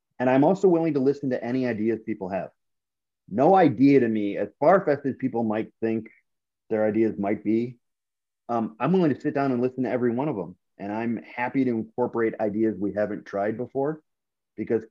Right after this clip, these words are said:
quite frankly, we again are in the position that Lauren Beth Gash and the Democrat Party were in ten or fifteen years ago, where they had to claw their way at the top. The reality is, we are not doing well in winning seats,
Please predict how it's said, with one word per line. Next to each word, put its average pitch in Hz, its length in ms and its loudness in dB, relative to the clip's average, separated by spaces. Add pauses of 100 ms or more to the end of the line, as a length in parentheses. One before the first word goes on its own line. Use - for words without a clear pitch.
quite - 200 -4
frankly, 110 480 -6
we 107 300 -2
again 107 280 -4
are 117 80 -8
in 110 60 -4
the 101 80 -6
position 104 360 -6
that 104 140 -4
Lauren 107 320 -2
Beth 113 220 -2
Gash 98 360 -6
and 98 120 -8
the 92 40 -8
Democrat 107 440 -6
Party 107 260 -4
were 107 160 -2
in 104 240 -4 (100)
ten 101 120 -8
or 110 80 -6
fifteen 117 360 -6
years 107 200 -4
ago, 120 360 -2 (400)
where 101 120 -6
they 113 120 -4
had 113 140 -8
to 113 80 0
claw 110 320 -2
their 117 100 2
way 117 120 0
at 110 80 -4
the 117 60 -10
top. 123 340 -4 (640)
The 101 60 -6
reality 127 440 4
is, 185 200 2 (880)
we 131 140 -4
are 156 100 -2
not 160 240 -2
doing 160 220 0
well 156 220 0
in 139 80 0
winning 151 300 0
seats, - 220 -6